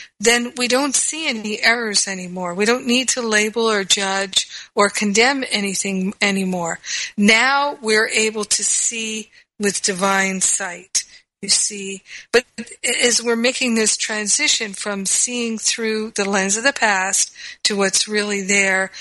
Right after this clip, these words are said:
we're gonna go through a time of conflict. And isn't it really rather obvious that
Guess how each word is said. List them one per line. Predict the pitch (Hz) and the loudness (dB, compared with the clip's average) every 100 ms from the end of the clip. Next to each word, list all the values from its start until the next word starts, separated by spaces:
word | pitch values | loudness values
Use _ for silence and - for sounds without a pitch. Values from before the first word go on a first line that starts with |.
| - - _ _ _ | -16 -16 _ _ _
we're | 240 240 | 2 4
gonna | 254 | 4
go | 233 233 | 4 2
through | 220 247 233 | 2 -2 -2
a | |
time | - 220 202 190 | -2 -2 -4 -6
of | - | -6
conflict. | - 196 196 - 185 - - - - - - | -4 -2 -2 -2 -4 -4 -6 -6 -8 -10 -2
And | 254 240 233 226 - | 4 4 4 0 -2
isn't | 254 240 269 269 | 2 2 2 -2
it | 277 - - - _ _ _ _ _ _ _ _ | -4 -2 -4 -4 _ _ _ _ _ _ _ _
really | 220 226 220 214 | 0 2 4 2
rather | 202 196 196 - | 2 2 0 2
obvious | 240 330 226 185 196 196 - | 2 2 -2 -2 0 0 -2
that | 214 208 196 | 0 0 0